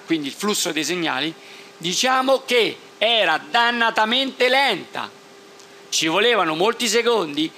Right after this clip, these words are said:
se non minuti, per poter visualizzare, quindi caricare, una pagina di un sito. Fortunatamente ci è venuta in aiuto la tecnologia digitale con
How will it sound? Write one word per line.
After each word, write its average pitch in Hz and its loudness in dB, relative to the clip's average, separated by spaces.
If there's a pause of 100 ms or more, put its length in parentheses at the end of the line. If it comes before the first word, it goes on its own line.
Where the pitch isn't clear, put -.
se - -2
non 294 2
minuti, 240 2
per 190 -2
poter 202 2
visualizzare, 156 0
quindi 156 -4
caricare, 160 0 (380)
una 262 0
pagina 233 2
di 202 -4
un 233 -4
sito. 196 -2 (1040)
Fortunatamente 180 0 (180)
ci - 0
è 240 2
venuta 214 2
in 262 0
aiuto 185 0
la 175 4
tecnologia 165 0
digitale 147 0 (300)
con 233 2